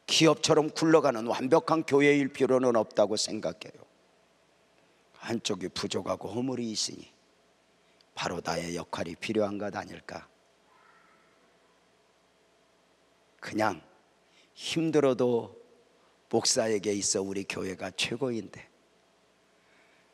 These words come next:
이렇게 아름다움으로 예쁘게 문화사역국을 통하여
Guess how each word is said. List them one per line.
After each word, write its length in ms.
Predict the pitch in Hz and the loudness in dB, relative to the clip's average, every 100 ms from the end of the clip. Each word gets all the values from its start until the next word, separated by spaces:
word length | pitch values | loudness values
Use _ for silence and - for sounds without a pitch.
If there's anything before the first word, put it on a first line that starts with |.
| _ - | _ -12
이렇게 360 | 104 131 - | 0 0 4
아름다움으로 1080 | 151 143 143 151 131 120 110 101 101 92 - - - | 4 4 4 4 2 2 -4 -6 -8 -10 -12 -16 -6
예쁘게 1300 | 87 87 82 82 82 80 82 78 - - 113 117 123 | 0 0 0 -2 -6 -8 -8 -10 -12 -12 -10 0 0
문화사역국을 840 | 98 120 113 - 107 104 - 98 95 | 0 0 0 0 0 0 -4 -8 -8
통하여 640 | - 98 98 92 95 90 | -10 -10 -8 -8 -10 -12